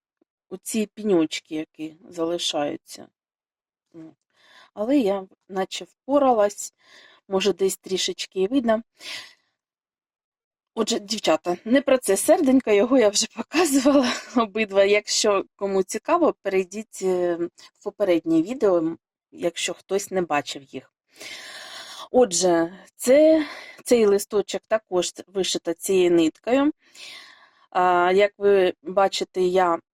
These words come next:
склала нитки так, е, що вийшло скоріш меланж, ніж переходи. А все тому, що,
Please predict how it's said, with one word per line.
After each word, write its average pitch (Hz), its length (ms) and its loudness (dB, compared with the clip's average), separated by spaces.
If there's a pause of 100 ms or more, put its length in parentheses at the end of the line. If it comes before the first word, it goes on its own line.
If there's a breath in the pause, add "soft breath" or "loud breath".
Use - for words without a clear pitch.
склала 185 1200 0 (1000)
нитки 208 320 0
так, 320 260 0 (180)
е, 190 220 -6
що - 300 0
вийшло 226 380 0
скоріш 208 520 -6
меланж, 208 720 2 (100)
ніж 208 320 -2
переходи. 170 760 -2 (840 loud breath)
А 190 120 0
все 254 280 2
тому, 226 580 2
що, 196 760 2